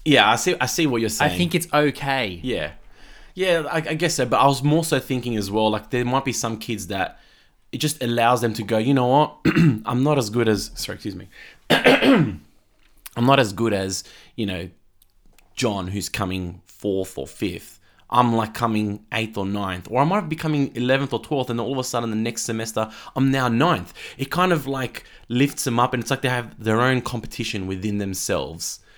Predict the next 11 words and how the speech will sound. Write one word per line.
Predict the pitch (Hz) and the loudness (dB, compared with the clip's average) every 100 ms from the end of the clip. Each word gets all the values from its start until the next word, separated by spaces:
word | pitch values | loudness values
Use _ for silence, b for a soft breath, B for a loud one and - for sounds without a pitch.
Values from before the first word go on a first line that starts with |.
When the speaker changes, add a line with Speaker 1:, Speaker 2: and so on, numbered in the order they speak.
| b | b
Speaker 1:
to | - 113 95 | -2 -2 -2
boost | 95 98 107 113 113 | -10 -8 -2 -2 -4
themselves | 107 101 95 | -4 -4 -4
up | 98 | -4
without | 120 104 | -2 -2
Speaker 2:
Yeah. | 87 | -4
Speaker 1:
having | 107 98 | -6 -8
a | |
piece | 87 107 87 | -6 -8 -6
of | 90 - | -10 -10
paper. | 87 82 | -12 -12